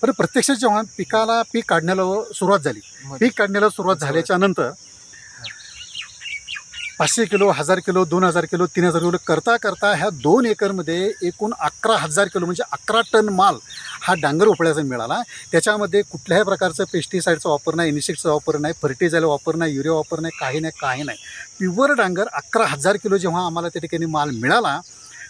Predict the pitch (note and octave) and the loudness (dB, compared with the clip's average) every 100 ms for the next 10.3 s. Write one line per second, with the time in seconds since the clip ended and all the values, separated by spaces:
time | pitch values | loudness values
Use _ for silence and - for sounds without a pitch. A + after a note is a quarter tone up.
0 | - F#3+ F#3+ A#3+ A#3 - C4+ G#3 F3 F3 | 0 2 4 2 2 2 2 2 0 -2
1 | A#3 G#3+ D3+ - G#3 G#3+ A3+ A#3 A#3+ B3 | 0 2 0 -2 -2 0 2 4 2 -2
2 | - D3+ D3+ F#3 A#3+ G3+ F3+ F#3 G3 F3 | -4 -2 0 0 0 -2 -6 -2 0 2
3 | F3+ F3 E3+ F3 E3 C#3+ - E3 D3+ B2 | 0 0 -2 -4 0 -2 -2 -4 -2 -2
4 | G#3 - - - D#3 E3 F#3 - D#3+ D3 | -2 -4 -18 -4 -2 2 2 2 2 2
5 | D#3+ A3 - E3 E3 F#3 D#3+ D#3 B2+ A2+ | 4 2 4 -2 0 -2 -2 -2 -2 2
6 | A#3+ A#3 F#3+ D#3+ C#3 D3 C3+ C3+ G3 - | 2 4 0 0 -2 -6 -6 -8 -10 -16
7 | - C#3 D#3+ - B3 G#3+ F3 F#3 - - | -10 -4 -2 4 4 6 2 0 -4 -2
8 | A3+ A3+ - C#4 - - A#3+ G3 - C#3+ | 2 2 4 2 2 4 4 4 -6 4
9 | A#3+ A3+ - G3+ - - D#3 D#3 B3+ B3 | 4 4 -2 -2 0 -2 0 4 6 4
10 | D#3 C#3+ | 2 -2